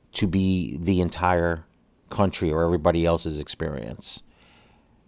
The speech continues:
And when they hear something that's uncomfortable, and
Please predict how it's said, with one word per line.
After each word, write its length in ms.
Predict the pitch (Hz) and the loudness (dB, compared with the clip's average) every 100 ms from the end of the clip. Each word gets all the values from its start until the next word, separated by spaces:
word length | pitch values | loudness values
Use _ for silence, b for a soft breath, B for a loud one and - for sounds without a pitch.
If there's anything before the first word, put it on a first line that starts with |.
| _ - | _ 0
And 460 | 98 90 90 85 | 4 4 4 0
when 320 | - 90 95 92 | -4 0 2 6
they 140 | 92 | 4
hear 280 | 98 107 104 | 4 2 2
something 440 | - 104 - 98 | 4 0 2 2
that's 480 | 95 92 - - - b b b - | 4 2 2 -8 -8 b b b 0
uncomfortable, 880 | 92 - 113 101 - 95 98 95 90 - _ _ b b b b b 101 | 0 2 0 0 0 2 4 2 -4 -18 _ _ b b b b b 2
and 560 | 98 95 92 90 85 | 4 4 4 2 -2